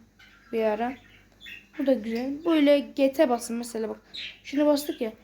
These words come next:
Dovland Watch var. Ona basın. Sonra orada yine oka basıyorsunuz. Böyle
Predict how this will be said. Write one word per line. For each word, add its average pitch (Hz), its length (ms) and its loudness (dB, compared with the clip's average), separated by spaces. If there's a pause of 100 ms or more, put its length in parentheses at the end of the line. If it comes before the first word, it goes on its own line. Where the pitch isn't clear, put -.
(520)
Dovland 277 500 4
Watch 254 400 2
var. 208 340 -6 (400)
Ona 277 300 0
basın. 302 420 2 (760)
Sonra 269 720 4
orada 269 520 4 (260)
yine 269 400 2
oka 269 360 -2
basıyorsunuz. 294 600 0
Böyle 262 440 2